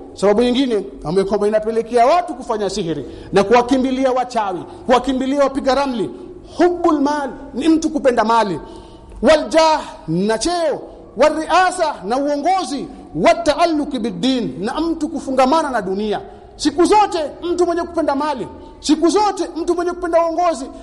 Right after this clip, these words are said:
atahakikisha kwamba hakuna wa kumpinga, atahakikisha kwamba hakuna wa kumkaribia. Akiona kwamba lazima apate nguvu za giza, ataitumia hizo nguvu za giza. Almuhim,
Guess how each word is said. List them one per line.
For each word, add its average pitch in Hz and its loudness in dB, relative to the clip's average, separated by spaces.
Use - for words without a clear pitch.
atahakikisha 349 4
kwamba 381 0
hakuna 381 0
wa 370 2
kumpinga, 339 -2
atahakikisha 370 4
kwamba 359 -2
hakuna 370 2
wa 392 0
kumkaribia. 370 0
Akiona 349 0
kwamba 285 -2
lazima 311 0
apate 339 0
nguvu 349 0
za 349 2
giza, 381 0
ataitumia 294 0
hizo 311 -2
nguvu 320 -4
za 339 0
giza. 294 -2
Almuhim, 302 0